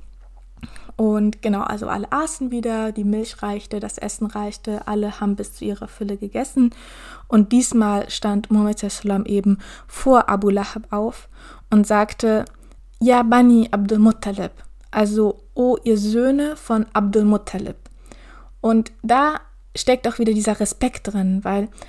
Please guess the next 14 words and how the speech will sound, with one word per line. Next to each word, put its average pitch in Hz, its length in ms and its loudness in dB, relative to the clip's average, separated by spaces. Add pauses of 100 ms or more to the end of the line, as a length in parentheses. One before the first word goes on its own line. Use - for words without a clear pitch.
Abdul 208 300 2
Muttalib, 254 580 2 (120)
wie 214 140 0
ich - 100 -8
ja 208 100 -2
schon 214 300 -4
in 208 140 0
den, 202 240 0 (260)
ja, 196 140 -4
ersten 233 520 0
Folgen 220 640 2
über 202 200 -2
die 196 100 -4
Sira 285 560 -2